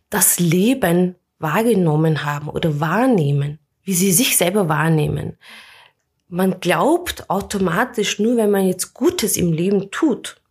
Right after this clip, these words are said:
nicht sündigt, dass dann automatisch das Leben oder dass der Gott einem ein gutes Leben schenkt, ja? Seelisch, physisch, wie auch, was auch immer. Und sobald man eine Krankheit hat,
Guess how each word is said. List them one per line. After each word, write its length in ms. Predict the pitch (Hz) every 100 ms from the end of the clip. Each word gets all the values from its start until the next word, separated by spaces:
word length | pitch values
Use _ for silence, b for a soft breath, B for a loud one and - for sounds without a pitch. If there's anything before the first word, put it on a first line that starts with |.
| _ _ -
nicht 300 | 165 151 -
sündigt, 840 | 156 196 269 165 214 311 - - B B B B B B B _ _
dass 180 | 214 208
dann 180 | 202 196
automatisch 960 | 170 185 233 180 170 - 208 - - b b b -
das 240 | 185 -
Leben 540 | 165 175 208 233 226 220 -
oder 260 | 185 165 B B -
dass 240 | 175 -
der 200 | 180 170 -
Gott 320 | 180 220 -
einem 300 | - 190 190
ein 220 | - 175 165
gutes 420 | 247 240 226 -
Leben 500 | 180 196 196 180 170 _ -
schenkt, 720 | - - 165 143 - - -
ja? 300 | 156 196 277 - _ _ _
Seelisch, 640 | - 147 156 170 - - _
physisch, 640 | _ - 147 135 - - _
wie 120 | 156
auch, 180 | 143 -
was 140 | 165 -
auch 120 | 156
immer. 320 | - 156 151 _ B B B B B B B B
Und 120 | 170
sobald 520 | 185 - 170 269 277
man 140 | 226 208
eine 300 | 185 180 170
Krankheit 600 | - 170 208 220 220 -
hat, 400 | 226 302 - -